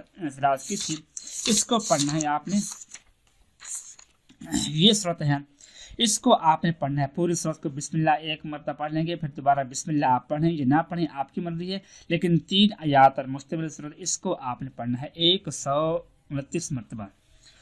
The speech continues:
उसके बाद फिर आपने अपने हाथ उठा लेने, दुआ करिए, अल्लाह तबारक व तआला के सामने गिड़ गिड़ा कर दुआ करनी है।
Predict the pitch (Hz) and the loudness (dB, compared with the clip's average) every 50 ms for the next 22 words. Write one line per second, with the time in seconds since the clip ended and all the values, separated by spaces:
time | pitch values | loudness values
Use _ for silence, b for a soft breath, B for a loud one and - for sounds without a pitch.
0 | b b b 220 220 208 - - - 208 190 185 175 175 180 156 - 156 175 175 | b b b 0 2 2 2 0 2 6 8 8 8 8 4 -4 0 4 4 4
1 | - - 170 165 165 - - 160 - - 160 147 131 - - 131 143 151 156 - | 4 2 -4 -6 -4 -6 -8 -10 -8 -4 -2 -2 -2 0 4 6 6 6 6 4
2 | - 143 123 - - 131 135 139 143 143 131 123 131 117 123 156 160 - 147 139 | -2 -10 -10 -6 -2 -2 0 0 0 -2 -2 -2 0 2 2 2 2 0 -4 -2
3 | 143 147 143 - - 165 180 190 180 165 - 156 147 143 143 139 143 135 131 113 | 0 0 0 -2 -2 -2 -2 0 0 -2 -2 0 2 2 2 2 -2 -8 -8 -6
4 | 120 123 127 - - 131 - - 131 131 139 143 143 135 127 143 170 175 180 165 | -4 -4 -6 -8 -10 -12 -10 -8 -2 2 4 4 4 2 0 -2 0 0 0 -2
5 | 131 139 135 123 123 127 127 - 120 110 135 113 104 131 156 - - 180 170 185 | -2 0 2 4 4 4 2 0 -8 -8 -4 -2 0 0 0 0 -2 -6 -4 -2
6 | 160 160 170 170 | 0 0 0 0